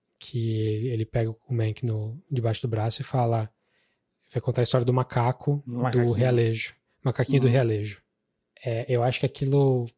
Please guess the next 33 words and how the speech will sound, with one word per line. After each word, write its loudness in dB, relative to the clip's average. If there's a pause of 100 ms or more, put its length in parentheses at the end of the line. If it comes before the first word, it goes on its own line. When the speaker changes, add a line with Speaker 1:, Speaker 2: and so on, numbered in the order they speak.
(220)
Speaker 1:
primeiro 4
que 0
é, 2
é, 2 (120)
é 0
um -6 (460)
ótimo 4
jeito 4
de -6
contar 2
a 4
história 2
em 0
termos 0
de, 0
de -2
filme, -2
assim, -8
né? -8 (140)
O -20
cara -4
dá, 2 (420)
dá 0
o 2
mote 2
ali 2
que -2
você 0
consegue 0
encaixar 0
no 0
filme 0
inteiro. -2